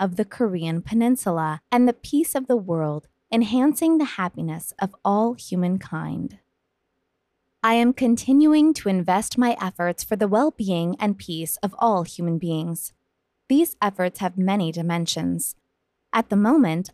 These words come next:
I am developing the Able United Nations, which will open a new chapter of reconciliation and peace for all the people of the world. This is to fulfill God's mandate to establish the ideal world of peace where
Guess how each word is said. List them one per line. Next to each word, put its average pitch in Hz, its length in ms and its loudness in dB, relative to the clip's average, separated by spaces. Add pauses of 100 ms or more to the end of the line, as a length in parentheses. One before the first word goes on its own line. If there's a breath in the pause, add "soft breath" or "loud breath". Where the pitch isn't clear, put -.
I 233 80 2
am 247 140 2
developing 254 640 2
the 202 280 -6
Able 254 380 2
United 190 560 0
Nations, 180 680 -4 (160)
which 269 220 -2
will 277 200 0
open 277 340 2
a 269 80 6
new 262 240 6
chapter 254 640 -4
of 185 140 -4
reconciliation 185 1400 0
and 214 180 0
peace - 480 -4 (120)
for 240 220 2
all 277 220 2
the 339 120 -2
people 156 440 -4
of 160 120 -4
the 170 100 0
world. 170 500 -2 (540)
This 262 200 2
is 320 120 2
to 302 120 -2
fulfill 180 460 -2
God's 185 400 -2
mandate 190 640 -2 (100)
to 247 120 2
establish 269 680 0
the 226 220 -6
ideal 269 500 2
world 180 420 0
of 196 200 -4
peace - 560 -10
where 233 220 0